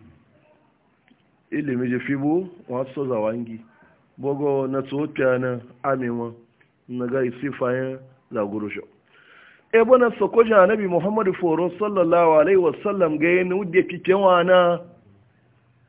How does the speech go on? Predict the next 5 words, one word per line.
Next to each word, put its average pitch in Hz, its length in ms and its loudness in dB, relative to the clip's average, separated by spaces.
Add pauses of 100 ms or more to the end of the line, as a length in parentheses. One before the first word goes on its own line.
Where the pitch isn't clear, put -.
(300)
Wa 143 240 -2
ga 143 100 -4
wuta. 151 480 -4 (1200)
Suratul 165 480 0
Kafir. 156 440 -2